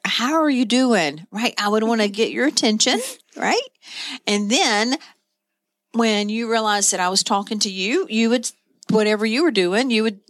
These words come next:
Speaker 1: stop and look at me, right? And so that's
Speaker 2: Mm-hmm.
Speaker 1: important. That's important. So looking someone in the eye, that's a great one. Oh, this one's kind of hard, but, like, when you go, when somebody invites you over for dinner,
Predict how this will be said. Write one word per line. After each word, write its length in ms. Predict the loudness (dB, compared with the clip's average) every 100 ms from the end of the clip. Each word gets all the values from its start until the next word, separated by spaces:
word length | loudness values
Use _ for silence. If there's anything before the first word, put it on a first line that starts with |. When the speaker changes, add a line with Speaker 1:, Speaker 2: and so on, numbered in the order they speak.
| -2
Speaker 1:
stop 500 | 0 2 2 0 -2
and 440 | -2 0 0 -2 -8 _ _ _ _
look 240 | -4 -2 -2
at 100 | -6
me, 300 | -8 -10 -16 _
right? 320 | -8 -6 -6
And 100 | -4
so 140 | -2 0
that's 160 | 0
Speaker 2:
Mm-hmm. 80 | 0
Speaker 1:
important. 460 | -2 -2 0 0 -2 _ _ _ -6
That's 180 | -4
important. 260 | -2 -6 -10 -20 -20 -6
So 240 | -2 -2 -4
looking 420 | 0 -2 0 0
someone 340 | 0 0 0
in 100 | 0
the 60 | 2
eye, 180 | 0 0
that's 220 | 0 0
a 40 |
great 280 | 0 -2 -2
one. 200 | -6 -12 -18 _ _ _ _ -4
Oh, 460 | 0 2 2 2 0
this 180 | 0 0
one's 160 | 0 -2
kind 220 | 0 -2
of 100 | -2
hard, 640 | -2 0 2 2 0 -2 -2
but, 120 | 0
like, 240 | 0 0
when 140 | -2 -2
you 100 | 0
go, 320 | 0 2 0 0
when 140 | 0 2
somebody 340 | 0 0 2
invites 340 | 2 0 0 0
you 100 | 2
over 240 | 2 0
for 160 | -2 0
dinner, 480 | 0 0 0 -2